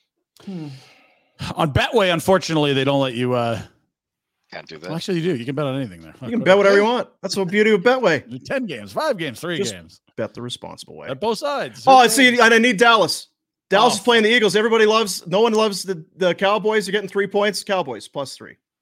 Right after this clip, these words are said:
Speaker 2: <laughs> This Chicago character has got some moxie to him.
Speaker 3: Sure does.
Speaker 2: Got some swagger.
Speaker 3: Uh,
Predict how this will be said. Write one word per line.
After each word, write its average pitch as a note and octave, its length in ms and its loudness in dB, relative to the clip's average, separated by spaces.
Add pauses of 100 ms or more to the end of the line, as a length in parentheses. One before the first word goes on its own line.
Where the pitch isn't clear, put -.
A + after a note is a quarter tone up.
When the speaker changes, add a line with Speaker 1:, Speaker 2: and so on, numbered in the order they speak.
(160)
Speaker 2:
<laughs> - 80 -4 (2500)
This F4 200 -2
Chicago C#4+ 480 -4
character E3 360 -4
has D3 140 -4
got D#3 180 -2
some D3 180 -4 (100)
moxie F3 420 -2
to D3 220 -2
him. F2 140 -8 (460)
Speaker 3:
Sure F#3 260 -2 (100)
does. E3 320 0
Speaker 2:
Got F#3+ 140 0
some F#3 160 -8
swagger. A#3+ 760 -4 (540)
Speaker 3:
Uh, D#2+ 80 -14